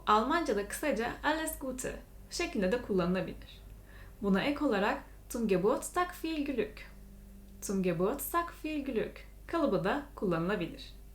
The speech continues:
Evet, bugün sizlerle beraber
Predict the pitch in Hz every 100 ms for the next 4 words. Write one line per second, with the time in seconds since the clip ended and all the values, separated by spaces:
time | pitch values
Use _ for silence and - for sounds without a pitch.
0 | - - - - - - - - - -
1 | 320 330 240 - 294 294 302 311 302 247
2 | 254 269 247 185 175 175 208